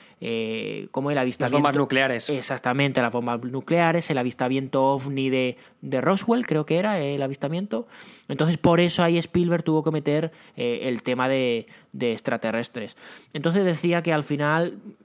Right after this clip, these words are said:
Speaker 1: lo que pasa es que, claro, ¿cómo sa-, vas a meter a un Indiana Jones en los años treinta con lo envejecido, envejecido que está?
Speaker 2: Imposible.
Speaker 1: Es
Speaker 2: No,
Speaker 1: difícil.
Speaker 2: pero es verdad que ahora, eh,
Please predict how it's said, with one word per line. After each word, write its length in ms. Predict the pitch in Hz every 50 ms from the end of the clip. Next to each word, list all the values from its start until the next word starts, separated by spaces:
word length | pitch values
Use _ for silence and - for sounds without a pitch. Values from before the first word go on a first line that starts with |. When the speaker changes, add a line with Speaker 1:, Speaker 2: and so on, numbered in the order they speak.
| - 139
Speaker 1:
lo 120 | 165 156
que 60 | 151
pasa 220 | 135 156 156 - 190
es 40 |
que, 40 | 160
claro, 180 | 165 175 180 170
¿cómo 200 | 147 143 151 151
sa-, 100 | - 156
vas 220 | 156 147 156 156 160
a 60 | 160
meter 300 | 156 151 151 175 180 151
a 80 | - 135
un 100 | 135 143
Indiana 280 | 143 143 156 147 143 147
Jones 280 | 160 165 160 143 - - -
en 120 | 143 139
los 160 | 131 117 -
años 280 | 135 139 147 147 - -
treinta 540 | - 147 151 151 151 151 - 160 175 220 - _
con 260 | - 147 139 135 127
lo 80 | 127 120
envejecido, 880 | 117 117 117 120 117 - 117 110 - - 123 120 120 123 135 156 - - _ -
envejecido 540 | 151 135 127 120 - 113 110 110 110 117 117
que 80 | -
está? 300 | - - - - - 202 - _ _ _ _ _ _ _ -
Speaker 2:
Imposible. 520 | 139 127 120 113 - - 113 104 101 101 131
Speaker 1:
Es 100 | 120 -
Speaker 2:
No, 100 | 170 180
Speaker 1:
difícil. 40 |
Speaker 2:
pero 120 | 175 160 151
es 60 | 143 165
verdad 260 | 175 170 175 190 190
que 80 | 190 165
ahora, 480 | 135 131 131 135 147 156 170 165 - -
eh, 480 | 139 131 123 120 117 110 110 110 110